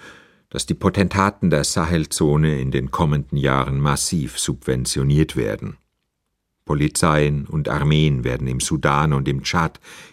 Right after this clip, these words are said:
im Niger und in Mali mit europäischen Mitteln ausgebildet,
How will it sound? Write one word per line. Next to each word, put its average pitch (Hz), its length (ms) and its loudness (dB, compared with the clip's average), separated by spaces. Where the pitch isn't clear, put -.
im 78 160 2
Niger 87 500 4
und 64 160 -6
in 71 140 0
Mali 73 440 2
mit - 140 -6
europäischen 85 720 0
Mitteln 80 380 0
ausgebildet, 71 880 0